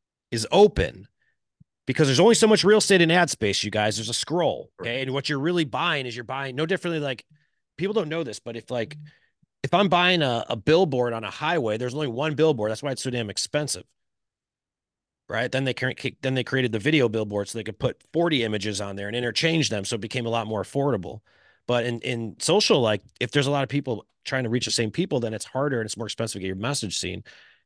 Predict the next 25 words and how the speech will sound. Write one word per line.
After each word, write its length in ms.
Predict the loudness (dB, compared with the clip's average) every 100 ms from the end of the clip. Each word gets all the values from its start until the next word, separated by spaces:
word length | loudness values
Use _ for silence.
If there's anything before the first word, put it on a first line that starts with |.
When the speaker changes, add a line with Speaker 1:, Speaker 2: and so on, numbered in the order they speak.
| -4
Speaker 1:
And 160 | 0
a 40 | 2
lot 200 | 2 2
of 60 |
the 200 | 2 0 -2 -12 -14 0
big 340 | 2 2 0
dollar 420 | -2 0 0 -2 -8
people 580 | -12 -12 -10 -8 -6 -6
is 100 | -6
what 100 | -6
he's 120 | -6
saying, 220 | -6 -8
right? 180 | -8 -8
The 80 | -2
big 180 | 0
dollar 400 | 2 2 2 0 -4 -16 _
companies 440 | -4 -2 -2 -2 -4
have 160 | -6
pulled 280 | 0 2 2
Speaker 2:
Yeah, 80 | 2
the 60 |
Speaker 1:
back. 260 | 0 2 0
Speaker 2:
Apples, 380 | 0 -2 -4 -2
the 100 | -2
Disneys 640 | 2 2 2 -2 -4 -6